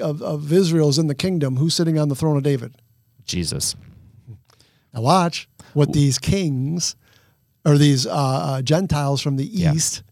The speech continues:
Speaker 1: coming from Media, very representative of what's going on in Matthew chapter two. Watch what they bring.
Speaker 2: And, and you can't deny what you just said, the Gentiles. Isaiah sixty and verse three, it says, "And the Gentiles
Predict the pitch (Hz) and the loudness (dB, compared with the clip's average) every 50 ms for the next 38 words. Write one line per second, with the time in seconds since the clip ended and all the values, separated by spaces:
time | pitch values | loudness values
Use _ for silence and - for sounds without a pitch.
0 | _ - 151 156 165 175 175 - 165 151 143 135 139 151 180 208 175 165 135 123 | _ -2 0 2 2 2 0 0 0 0 0 0 2 2 2 2 2 0 0 0
1 | 113 123 156 - _ _ _ _ _ _ _ _ _ _ _ - 139 208 247 226 | -2 -4 -6 -8 _ _ _ _ _ _ _ _ _ _ _ 0 2 4 6 6
2 | 190 175 151 165 147 151 165 208 214 180 156 147 139 131 135 147 139 - 165 151 | 6 6 4 4 4 4 4 6 6 4 4 4 4 2 2 2 2 2 2 4
3 | 143 143 139 139 139 139 139 135 135 139 139 135 131 143 120 139 135 127 127 113 | 4 4 2 2 2 2 2 2 2 2 2 2 0 0 0 0 -2 -2 -2 -2
4 | - 165 151 127 117 120 120 - - _ _ _ - _ _ _ _ - 123 120 | 0 0 0 -2 -4 -12 -16 -20 -20 _ _ _ -20 _ _ _ _ -16 -12 -10
5 | 120 127 147 160 156 - - 151 147 135 - 143 131 131 120 123 113 107 104 _ | -8 -8 -8 -8 -10 -8 -6 -4 -4 -4 -4 -6 -6 -6 -6 -8 -10 -12 -16 _
6 | - - - - - - 123 110 135 147 147 - - 214 202 160 120 110 120 127 | -20 -20 -20 -8 -2 0 2 4 4 4 4 4 2 2 2 4 2 2 4 4
7 | 120 95 92 95 87 85 95 101 92 95 92 - - 117 101 90 78 67 92 85 | 2 2 2 0 0 0 0 0 0 0 -2 0 0 0 0 0 -2 -6 -6 -4
8 | 101 104 104 101 - 82 80 82 - _ - - - - 104 107 95 98 107 104 | -4 -2 -2 -2 -4 -4 -6 -8 -10 _ -20 -12 -4 0 0 0 2 2 0 0
9 | 98 - - 107 98 - 104 101 98 98 90 - - - 123 113 92 73 - _ | 0 0 -2 -2 -2 -2 -2 -2 0 -2 -2 -2 -2 -2 0 0 0 -2 -4 _
10 | - - - 110 95 82 - 104 110 104 95 92 85 117 117 113 104 - 92 82 | -6 -4 -2 -2 -2 -2 -2 -2 -2 -2 -2 -2 -2 0 0 0 0 -2 -4 -4
11 | 85 82 80 80 - - | -4 -4 -6 -8 -10 -12